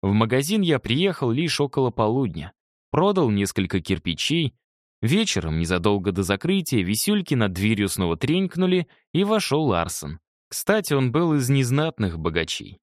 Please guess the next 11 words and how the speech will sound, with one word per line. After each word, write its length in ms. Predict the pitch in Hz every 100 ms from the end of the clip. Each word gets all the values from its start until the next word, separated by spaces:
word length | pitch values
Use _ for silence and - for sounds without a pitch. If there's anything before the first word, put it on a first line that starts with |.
| _ _ _ _ _ _ _ _
«Рад 260 | 123 180 196
вас 220 | 196 -
видеть, 360 | 160 185 180 147
господин 500 | 135 - 117 120 117
Ларсен», 480 | 110 95 - 65 - _
приветствовал 680 | - 95 101 98 - 95 92
я 180 | 87 87
его 220 | 98 110
как 220 | 90 87
давнего 420 | 101 101 101 95
товарища. 680 | 92 107 92 78 - -